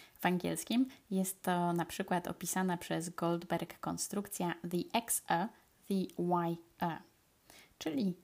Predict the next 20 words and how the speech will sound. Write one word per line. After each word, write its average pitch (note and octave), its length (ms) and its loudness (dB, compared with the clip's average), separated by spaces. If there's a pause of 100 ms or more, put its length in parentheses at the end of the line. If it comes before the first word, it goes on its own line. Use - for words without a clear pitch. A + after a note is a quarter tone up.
(140)
im G3 240 4
bardziej E3+ 480 -2
coś, - 400 -2 (160)
tym C#4+ 240 4
bardziej E3 600 -2 (180)
coś - 280 -6
innego. A3 560 0 (800)
E, B3 140 4
dla F#4+ 180 2
przykładu, F3 540 2
the E3+ 100 0
more E3+ 220 2
you F3 60 -4
think C#4 280 4
about G3 300 2
it, F3 240 -2
the F3 60 -2
less E3 280 -2
you F3+ 60 -2
understand, A#3 680 2